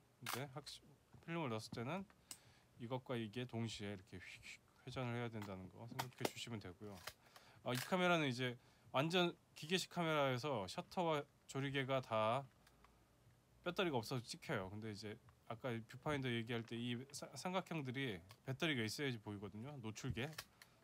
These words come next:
노출개용 배터리는 이 하단에 엘알 사사 하나가 들어가요.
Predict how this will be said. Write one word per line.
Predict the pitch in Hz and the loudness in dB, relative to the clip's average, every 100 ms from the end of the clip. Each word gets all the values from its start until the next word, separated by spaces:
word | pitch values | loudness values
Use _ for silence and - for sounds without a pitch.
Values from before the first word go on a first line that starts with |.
| - 131 | -6 -4
노출개용 | 131 151 139 131 131 123 117 | -2 -4 0 4 4 4 0
배터리는 | 110 - 117 117 160 165 139 | -4 -6 -2 -2 -2 -4 -6
이 | 117 | -4
하단에 | 113 165 147 147 117 85 - _ _ _ - - _ _ _ _ _ _ - - - _ _ - - - - - - - | 0 4 4 2 -2 -6 -16 _ _ _ -20 -20 _ _ _ _ _ _ -16 -16 -20 _ _ -12 -12 -14 -12 -10 -6 10
엘알 | 120 135 135 | 12 12 12
사사 | 139 135 127 139 147 - - | 12 12 12 12 12 6 -10
하나가 | 147 147 123 | -4 -4 -4
들어가요. | - 95 90 | -8 -14 -14